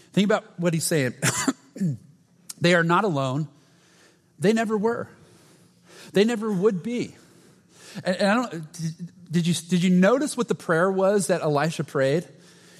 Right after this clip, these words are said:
Elisha didn't pray, "God, send your army." He said, "Open his eyes so he can see what you're already up to."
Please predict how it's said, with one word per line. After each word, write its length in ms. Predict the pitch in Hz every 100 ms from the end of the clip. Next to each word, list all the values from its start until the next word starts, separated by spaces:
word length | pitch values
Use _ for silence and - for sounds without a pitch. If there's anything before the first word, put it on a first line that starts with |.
| - -
Elisha 480 | 156 160 175 254 277
didn't 320 | 175 208 214
pray, 600 | 170 - 170 151 135 131 123 - _ -
"God, 380 | 208 185 131
send 440 | - - - 226 190
your 200 | 196 185
army." 340 | 170 127 98 - - _ _ _ _ _ _ _ _ _ _ _ - - -
He 120 | 151
said, 420 | - 160 143 135 - - _ -
"Open 300 | 143 170 180
his 260 | 180 165 123
eyes 680 | 113 120 101 92 - - - - _ _ _
so 180 | - -
he 160 | 131 151
can 140 | 151
see 280 | 135 - 180
what 160 | 156 131
you're 200 | 135 127
already 460 | 131 143 131 123
up 160 | 117 -
to." 260 | - 87